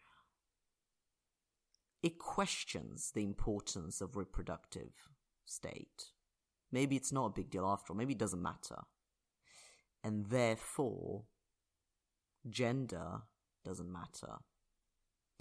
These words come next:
And therefore, people shouldn't be identified based on gender. And of course, the way this is done is through, linguistically through pronouns. Now, I do want to point out that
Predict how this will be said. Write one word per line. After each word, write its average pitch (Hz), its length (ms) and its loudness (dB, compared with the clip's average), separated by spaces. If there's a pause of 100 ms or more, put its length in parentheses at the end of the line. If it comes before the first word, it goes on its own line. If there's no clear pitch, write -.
(260)
And 117 280 2
therefore, 123 1000 2 (1080)
people 131 300 0
shouldn't 120 320 0
be 113 80 4
identified 110 760 0
based 92 260 -2
on 98 120 -2
gender. 107 500 -4 (360)
And 98 140 0
of 95 100 -6
course, 110 200 2
the 104 100 0
way 104 140 4
this 101 220 -2
is 95 100 -6
done 95 460 2
is 95 440 0
through, 92 220 -2 (340)
linguistically 110 1160 0
through 95 260 -8
pronouns. 107 680 -2
Now, 120 180 2 (380)
I 139 120 2
do 180 340 2
want 131 520 2
to 117 200 2
point 110 420 2
out 60 460 4 (160)
that 92 340 6